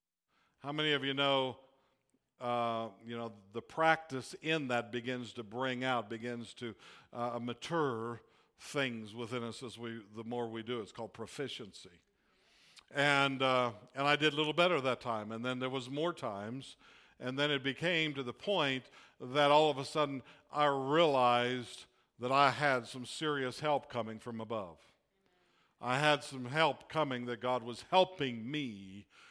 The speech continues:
and I began to learn how to l-, less,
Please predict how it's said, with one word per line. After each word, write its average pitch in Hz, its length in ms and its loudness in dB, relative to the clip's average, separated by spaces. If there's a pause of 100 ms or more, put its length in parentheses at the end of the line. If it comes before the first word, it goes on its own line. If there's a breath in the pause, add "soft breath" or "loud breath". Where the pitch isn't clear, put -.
(260 loud breath)
and 135 200 0
I 131 180 4
began 131 280 0
to 131 100 0
learn 131 420 2
how 135 180 2
to 120 180 0 (340 loud breath)
l-, 120 120 -12 (120)
less, 143 480 0